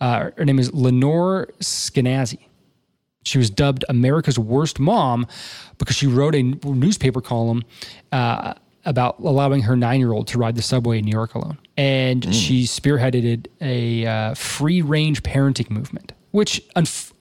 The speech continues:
Speaker 1: uh, unfortunately or fortunately, that's something that we have to learn how to do now, right? We, we take in way too many crime documentaries. We take in way too much news. We take in way too much bad information that then motivates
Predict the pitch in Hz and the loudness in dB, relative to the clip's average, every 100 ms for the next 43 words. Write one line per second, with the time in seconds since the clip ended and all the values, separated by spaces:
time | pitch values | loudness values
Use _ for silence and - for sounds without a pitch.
0 | - 196 - 196 - 190 202 175 139 - | -4 -2 2 0 4 2 2 2 2 0
1 | - 247 - 123 117 120 117 - 160 160 | 2 2 2 0 0 -4 -6 -8 -2 0
2 | 190 196 190 143 143 151 170 131 110 117 | 2 2 4 2 2 2 2 2 0 2
3 | 180 170 120 _ 120 127 117 214 - - | 4 2 0 _ 0 2 4 2 0 -8
4 | - 165 208 190 - - 165 202 220 226 | -4 -2 2 2 0 -2 0 2 0 2
5 | 220 185 151 165 180 165 165 156 151 151 | 2 2 2 2 2 2 2 2 0 -2
6 | 147 - - 156 160 113 95 110 101 - | -6 -10 -2 2 2 0 -2 -4 -6 -8
7 | - - _ _ _ 135 - 214 190 165 | -12 -16 _ _ _ 0 2 2 2 0
8 | - - - - 147 170 180 160 120 120 | -4 -16 -14 0 0 2 2 2 2 4
9 | 156 139 135 127 156 156 139 120 156 - | 2 0 -2 0 0 0 0 2 0 0
10 | 185 170 - _ 151 139 156 165 135 135 | 0 0 -4 _ 0 2 0 0 0 2
11 | 139 180 - 110 110 - - - _ - | 2 2 2 0 -2 -8 -18 -20 _ -2
12 | 143 151 143 143 143 151 - 170 123 135 | -2 0 0 2 2 0 -6 0 4 4
13 | 156 139 135 - | 2 2 0 -2